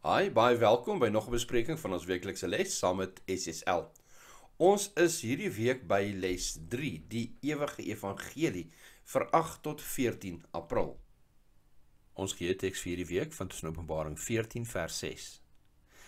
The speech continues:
"En ek het 'n ander engel in die middel van die lug sien vlieg, met 'n ewige evangelie, om te verkondig aan die bewoners van die aarde, en aan alle nasies en stamme en tale en volke."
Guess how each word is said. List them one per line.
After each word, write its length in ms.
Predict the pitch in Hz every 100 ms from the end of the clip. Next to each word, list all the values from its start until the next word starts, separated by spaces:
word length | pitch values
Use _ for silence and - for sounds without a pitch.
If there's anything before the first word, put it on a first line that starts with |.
| - - -
"En 120 | 98
ek 140 | 151
het 140 | 151 -
'n 80 |
ander 240 | 131 151 147
engel 340 | 107 104 -
in 60 | 98
die 100 | 85
middel 240 | 95 101
van 140 | - 92
die 120 | 82
lug 200 | 82 -
sien 240 | - 80
vlieg, 500 | - 95 76 - -
met 200 | 90 95
'n 80 | -
ewige 380 | 113 139 139 92
evangelie, 640 | - 80 - - 78 - -
om 120 | - 101
te 80 |
verkondig 560 | - - 123 139 147 -
aan 80 | 98
die 160 | 82
bewoners 400 | 82 95 107 107
van 120 | - 87
die 100 | 76
aarde, 360 | 117 101 - - - - -
en 120 | - 90
aan 160 | 90
alle 220 | 117 170
nasies 540 | 135 80 82 80 82 -
en 160 | 76
stamme 440 | - - 113 80 - -
en 200 | 90 85
tale 380 | 131 113 80 - - _
en 200 | - 82
volke." 460 | - 107 110 107